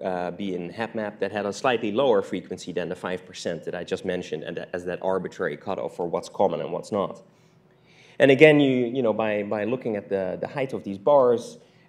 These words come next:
uh, you can do the, very much the same thing. You know, how, how much is actually being tagged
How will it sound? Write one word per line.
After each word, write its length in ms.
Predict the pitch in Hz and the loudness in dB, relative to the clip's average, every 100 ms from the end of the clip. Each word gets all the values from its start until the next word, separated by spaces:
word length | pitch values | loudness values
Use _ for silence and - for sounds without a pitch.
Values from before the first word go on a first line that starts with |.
| 104 | -8
uh, 520 | 104 101 98 95 95 - | -2 0 0 -2 -4 -6
you 240 | 107 117 | -6 -4
can 140 | 113 107 | -4 -2
do 60 | |
the, 140 | 101 95 | -2 0
very 220 | 110 107 | 2 0
much 220 | 95 - | -2 -8
the 80 | - | -6
same 260 | 110 98 | -2 0
thing. 340 | 101 165 151 135 | 2 2 2 -2
You 60 | |
know, 120 | 101 98 | -4 -4
how, 280 | 110 110 | -4 -4
how 220 | 110 120 110 | -2 -2 0
much 280 | 117 120 | 0 0
is 120 | 113 117 | -4 -4
actually 300 | 107 - 107 | -4 -6 -6
being 260 | 104 101 | -4 -6
tagged 480 | - 113 104 101 | -4 -2 -2 -2